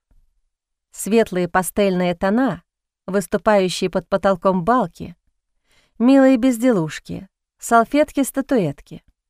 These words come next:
Видно, что те, кто тут жил, относились к этому месту с большой любовью. Помимо всего, на первом этаже ещё располагался хозяйский кабинет. Вот он разительно отличался по своему убранству.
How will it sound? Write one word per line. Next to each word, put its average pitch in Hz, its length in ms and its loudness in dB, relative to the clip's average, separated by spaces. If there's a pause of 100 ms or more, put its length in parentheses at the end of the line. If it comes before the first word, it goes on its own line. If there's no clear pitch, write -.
(880)
Видно, 208 380 2
что 220 200 -2
те, 233 200 0
кто 220 180 -2
тут 214 240 -2
жил, 262 260 0
относились 220 680 0
к - 80 -4
этому 226 300 0
месту 233 340 0
с 214 80 -6
большой 226 400 0
любовью. 185 500 -6 (1160)
Помимо 202 400 2
всего, 247 400 0
на 190 140 0
первом 196 400 0
этаже 208 440 0 (360)
ещё 220 280 0
располагался 233 720 2
хозяйский 226 540 -2
кабинет. 226 560 -2 (1120)
Вот 277 240 2
он 311 160 4
разительно 247 560 2
отличался 190 580 -2
по 196 120 -6
своему 202 420 0
убранству. 175 600 -4